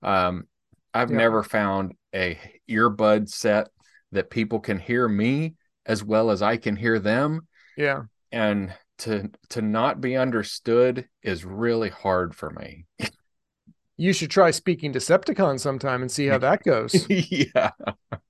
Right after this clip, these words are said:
Speaker 2: Yeah.
Speaker 1: Yeah.
Speaker 2: So, I don't know. I'm just, I'm just glancing on Amazon right now. I see the Bose Quiet Comfort noise canceling earbuds, uh, two hundred bucks.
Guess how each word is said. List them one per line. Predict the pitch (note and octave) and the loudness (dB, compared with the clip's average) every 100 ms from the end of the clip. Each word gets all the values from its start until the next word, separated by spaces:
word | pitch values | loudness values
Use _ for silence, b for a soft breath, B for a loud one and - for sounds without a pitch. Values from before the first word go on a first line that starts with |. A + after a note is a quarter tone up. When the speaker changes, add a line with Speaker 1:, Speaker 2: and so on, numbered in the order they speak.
| _ | _
Speaker 2:
Yeah. | C3+ C#3 B2+ _ _ b | -16 -14 -16 _ _ b
Speaker 1:
Yeah. | A2 A2+ | 2 6
Speaker 2:
So, | G3+ F#3 | 8 8
I | F3+ G3 | 8 6
don't | F3+ | 6
know. | D3+ | 4
I'm | F3+ | 4
just, | A3+ - F#3+ G3 | 4 2 -4 -4
I'm | F#3+ | 2
just | G3 D3+ D3+ C#3+ D3 | 2 2 -2 -14 -6
glancing | F3 F3+ F3 F3+ F3 | 0 0 0 -2 -2
on | E3 D#3 | 0 0
Amazon | D3+ E3 D3+ E3 E3 | -2 -4 -2 -2 0
right | D#3+ D#3 | -2 -2
now. | D#3 D#3 D3+ | -4 -4 -2
I | C#3+ | -4
see | - E3+ | -2 -2
the | D3 | -2
Bose | C3+ D#3+ D#3+ D#3 | 4 4 4 0
Quiet | - E3+ D#3+ D3 | 0 4 4 4
Comfort | - D#3 D#3 E3+ C#3+ | -2 -8 -4 -4 -2
noise | D#3 D#3 | 0 0
canceling | D#3 D#3+ D#3 D#3+ D#3 | 0 -2 -2 -2 -2
earbuds, | D3+ D#3+ E3 E3 E3+ E3 D#3+ D#3+ - _ _ _ _ _ D#3 | 0 0 2 4 4 4 0 -6 -10 _ _ _ _ _ -6
uh, | C#3+ C3+ C3 B2+ | -2 0 0 -2
two | B2+ D#3+ | 0 0
hundred | D#3 C#3 | 2 0
bucks. | A#2+ F3+ F#3 - - - | 4 4 4 0 -8 -8